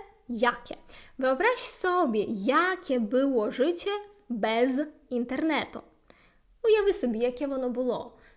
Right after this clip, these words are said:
Це просто як типологія, якийсь абстрактний образ, яке ж воно було. А якщо ж у нас є конкретне питання, у którego z operatorów wykupiłeś abonament. To co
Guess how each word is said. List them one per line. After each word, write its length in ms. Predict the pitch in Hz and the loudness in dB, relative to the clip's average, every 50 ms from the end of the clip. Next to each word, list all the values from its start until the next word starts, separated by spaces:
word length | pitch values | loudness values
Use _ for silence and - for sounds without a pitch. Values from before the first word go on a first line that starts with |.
| _ | _
Це 120 | - - 277 | -6 -4 -2
просто 340 | - 370 403 381 - - | 0 0 -2 0 0 0
як 140 | 330 320 320 | 0 0 0
типологія, 800 | - - - - 330 339 - 262 247 233 247 262 269 247 233 233 | -4 -14 -10 -10 -4 2 2 2 4 4 2 0 -2 -2 -2 -2
якийсь 260 | 220 226 - 240 - | -4 -4 -6 -6 -6
абстрактний 560 | 254 240 - - - 277 277 277 - 269 247 - | -6 -6 -6 -6 -4 -4 -4 -4 -6 -8 -8 -6
образ, 400 | - 247 240 220 - - 180 - | -4 -4 -2 -2 -4 -4 -6 -8
яке 200 | 214 202 - 233 | -8 -8 -6 -6
ж 80 | 226 - | -8 -6
воно 200 | - 226 240 208 | -6 -4 -4 -2
було. 440 | 220 208 277 262 240 - - - - - _ _ _ - - - - - - | -2 0 2 2 2 0 0 -6 -16 -20 _ _ _ -20 -20 -20 -20 -8 -2
А 40 | 349 | -2
якщо 200 | 339 330 - 427 | 0 2 2 0
ж 60 | 427 381 | 2 2
у 20 | |
нас 140 | 359 339 349 | 0 0 0
є 80 | 339 330 | 0 0
конкретне 500 | 339 339 320 320 - 339 320 330 254 240 | 0 0 -4 -2 0 0 0 0 0 -4
питання, 520 | - 269 262 - - 587 554 359 247 - - - - - - _ - | -4 -6 -4 -4 -4 -2 -2 -2 -4 -4 -6 -10 -18 -20 -8 _ -2
у 60 | 302 | -2
którego 640 | 302 - - - 285 262 254 302 381 480 440 392 427 440 453 440 403 403 | -2 -4 -4 0 2 4 4 6 4 4 4 4 2 2 2 2 0 -2
z 40 | - - - | -4 -4 0
operatorów 1000 | - - - - 320 277 269 240 240 - 254 269 302 320 320 320 311 311 - - 285 240 | 0 0 2 2 2 2 2 0 0 0 0 2 2 4 4 2 0 -2 -4 -8 -8 -4
wykupiłeś 840 | 226 233 320 339 - 294 254 - - 247 240 240 226 240 240 - - - - - | -2 -2 -2 -2 -2 -4 -4 -4 -2 0 2 4 4 4 2 -2 -10 -8 -4 -2
abonament. 760 | 240 247 214 233 240 247 247 240 220 202 196 190 214 - - - - - - - - - | 0 0 2 0 2 2 2 2 2 0 -2 -6 -10 -14 -18 -20 -20 -20 -20 -20 -14 -8
To 100 | - 370 | -4 -2
co 120 | 339 - | 2 6